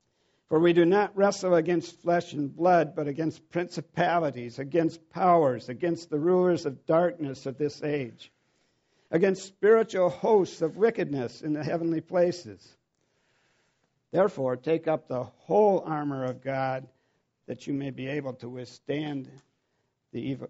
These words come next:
in the evil day." And then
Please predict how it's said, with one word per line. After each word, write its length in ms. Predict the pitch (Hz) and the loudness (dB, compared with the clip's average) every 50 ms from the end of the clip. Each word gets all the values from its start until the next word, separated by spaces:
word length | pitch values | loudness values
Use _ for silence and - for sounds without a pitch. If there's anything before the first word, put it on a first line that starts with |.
| - | -8
in 200 | 139 135 131 123 | -6 -6 -6 -4
the 80 | 123 123 | -6 -6
evil 300 | 123 127 135 127 127 120 | -6 -6 -6 -6 -8 -10
day." 440 | 110 117 131 131 127 120 104 113 - _ _ _ _ _ _ _ _ _ _ _ _ _ _ _ _ _ _ _ _ _ _ _ _ | -6 -4 -2 -2 -2 -2 -4 -8 -16 _ _ _ _ _ _ _ _ _ _ _ _ _ _ _ _ _ _ _ _ _ _ _ _
And 240 | - 139 139 139 131 | -8 -6 -4 -4 -2
then 280 | 139 160 175 165 147 | -2 -2 -2 -2 -4